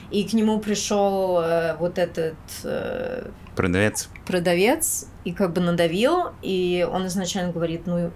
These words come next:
Speaker 1: оп-, опиоиды, это же очень, типа, страшно, я не буду просто так прописывать". Он говорит: "Нет, нет,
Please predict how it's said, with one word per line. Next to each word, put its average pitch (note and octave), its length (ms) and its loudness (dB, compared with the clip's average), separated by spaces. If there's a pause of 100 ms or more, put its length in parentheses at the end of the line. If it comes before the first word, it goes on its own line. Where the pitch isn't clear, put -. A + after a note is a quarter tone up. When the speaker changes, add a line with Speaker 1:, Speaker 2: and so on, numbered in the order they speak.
(140)
Speaker 1:
оп-, F3 260 -6
опиоиды, F3+ 560 2
это E3+ 200 0
же F3+ 120 0
очень, E3+ 460 0
типа, - 280 -10
страшно, F3 580 0 (100)
я D#3+ 120 -2
не E3 100 -2
буду E3+ 240 -2
просто F#3 280 -2
так E3+ 160 0
прописывать". E3 560 -6
Он D#3+ 80 -4
говорит: D3+ 220 -6
"Нет, D#3+ 240 0
нет, D4+ 240 4